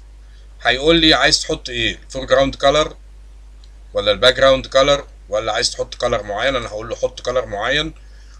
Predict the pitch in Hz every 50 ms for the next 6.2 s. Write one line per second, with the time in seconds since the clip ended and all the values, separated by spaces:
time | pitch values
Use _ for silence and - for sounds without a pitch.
0 | - - 107 113 110 - - - 135 131 120 - - 127 127 139 151 156 160 -
1 | - - - 101 104 - 131 131 147 135 117 - 123 135 151 165 170 170 - -
2 | - - - - - 95 101 113 - - 101 - - 120 120 110 104 101 - -
3 | - 110 113 113 113 - - - - - - 101 101 98 - - - 107 104 113
4 | 120 123 131 127 - - - - - - - - - - - - - 98 110 120
5 | 127 135 139 135 - - - 95 107 117 117 113 - - 107 104 110 120 120 117
6 | 117 113 110